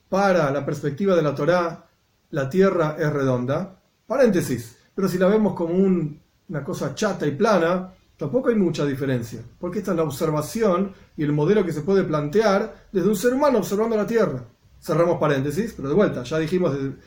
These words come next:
desde varios escritos, es como una pelota. Y por el otro lado, la, el modelo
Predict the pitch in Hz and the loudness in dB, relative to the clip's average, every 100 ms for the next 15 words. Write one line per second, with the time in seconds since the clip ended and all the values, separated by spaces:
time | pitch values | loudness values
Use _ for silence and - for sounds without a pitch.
0 | _ - 151 214 190 185 208 226 165 127 | _ -4 0 2 2 0 -2 -2 -2 -4
1 | - - _ _ - 131 160 185 180 165 | -8 -18 _ _ -16 -12 -2 0 2 2
2 | 180 226 - 131 104 - - - _ - | 2 2 2 -2 -4 -8 -20 -20 _ -20
3 | - - - - _ _ 226 226 214 185 | -20 -20 -20 -20 _ _ 0 2 2 4
4 | 185 190 190 202 202 196 180 175 156 - | 4 4 4 6 6 6 4 4 -2 -14
5 | _ _ - 147 143 - 151 151 156 160 | _ _ -8 -4 -4 -4 -2 0 2 2
6 | 156 156 247 220 156 123 107 - | 2 4 4 6 4 0 -6 -14